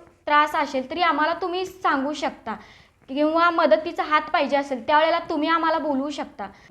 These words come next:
तुम्ही आमच्या फाउंडेशनपर्यंत आवर्जून पो-, पोहोचू शकता. आम्ही तुम्हाला मदत क-, करण्याची प्रयत्न करीन किंवा तुम्ही, अ, एक कॉल पण करू शकता. आमचं विजयमाला फाउंडेशन,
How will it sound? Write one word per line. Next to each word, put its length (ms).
तुम्ही 220
आमच्या 340
फाउंडेशनपर्यंत 1080
आवर्जून 760
पो-, 220
पोहोचू 480
शकता. 440
आम्ही 300
तुम्हाला 340
मदत 420
क-, 360
करण्याची 580
प्रयत्न 360
करीन 400
किंवा 280
तुम्ही, 500
अ, 160
एक 240
कॉल 200
पण 180
करू 200
शकता. 320
आमचं 360
विजयमाला 480
फाउंडेशन, 640